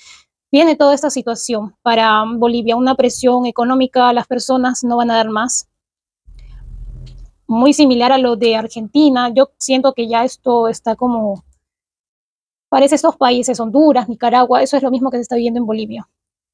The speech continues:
ahora de momento. Pero aquí, eh, por más que le acusen a Evo Morales, yo no veo que lo detenga.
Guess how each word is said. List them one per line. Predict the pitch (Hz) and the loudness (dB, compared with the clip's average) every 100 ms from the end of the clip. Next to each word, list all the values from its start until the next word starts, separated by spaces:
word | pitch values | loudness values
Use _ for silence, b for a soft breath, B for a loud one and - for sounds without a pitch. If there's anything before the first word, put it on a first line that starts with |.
| _ - | _ -4
ahora | 214 240 233 | 4 4 4
de | 214 | 0
momento. | 208 220 247 220 - _ _ _ _ _ | -4 -8 -8 -10 -16 _ _ _ _ _
Pero | 254 240 | 2 2
aquí, | 240 - 262 262 - | 2 0 0 0 0
eh, | 254 226 233 _ _ _ _ _ _ _ _ _ _ - | -2 -2 -6 _ _ _ _ _ _ _ _ _ _ -2
por | 269 | 2
más | 311 | 2
que | 330 | 2
le | 294 | 0
acusen | 247 285 285 277 | 2 0 0 0
a | 269 | 2
Evo | 285 | 2
Morales, | 247 240 254 269 | 2 2 2 2
yo | 247 | 2
no | 269 | 2
veo | 240 254 | 2 0
que | 262 | 0
lo | 247 226 | 0 -2
detenga. | 208 202 202 190 | -4 -8 -10 -12